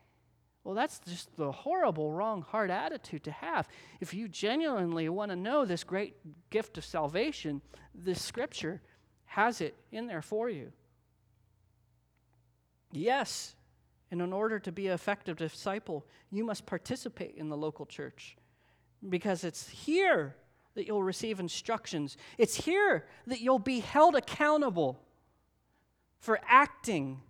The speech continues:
like a true believer. That's why we even have membership covenants together, right? When we take membership vows,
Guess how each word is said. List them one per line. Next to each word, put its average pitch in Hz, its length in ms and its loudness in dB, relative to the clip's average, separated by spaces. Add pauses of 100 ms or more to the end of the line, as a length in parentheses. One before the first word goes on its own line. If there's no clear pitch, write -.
(460)
like 196 180 -2
a 180 60 -6
true 233 280 -6
believer. 196 640 -6 (1040)
That's - 140 -14
why 220 160 4
we 202 100 0
even 190 320 -2
have 202 380 -2
membership 185 640 -4
covenants 147 540 -4
together, 139 480 -6 (340)
right? 190 240 0 (600)
When 170 140 -6
we 190 100 -6
take 202 260 -6
membership 196 560 -2
vows, 185 640 2